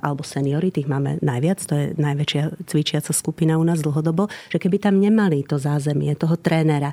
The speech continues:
a aj tú sociálnu interakciu, ktorá z toho robí niečo,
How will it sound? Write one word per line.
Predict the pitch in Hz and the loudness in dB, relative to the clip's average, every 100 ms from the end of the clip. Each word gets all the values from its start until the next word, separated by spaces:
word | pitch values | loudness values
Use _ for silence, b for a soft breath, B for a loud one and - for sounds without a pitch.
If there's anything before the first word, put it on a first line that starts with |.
| B | B
a | - 190 226 | -4 -2 0
aj | 220 | 0
tú | |
sociálnu | 226 - 180 - 180 180 196 | -2 -2 -2 2 2 2 2
interakciu, | 214 220 170 - - 139 | 0 2 0 -2 -2 -2
ktorá | 139 - 156 | -2 -2 -2
z | - 165 | 0 0
toho | 156 | 0
robí | 160 156 | 2 2
niečo, | 156 156 - 160 | 2 2 0 -4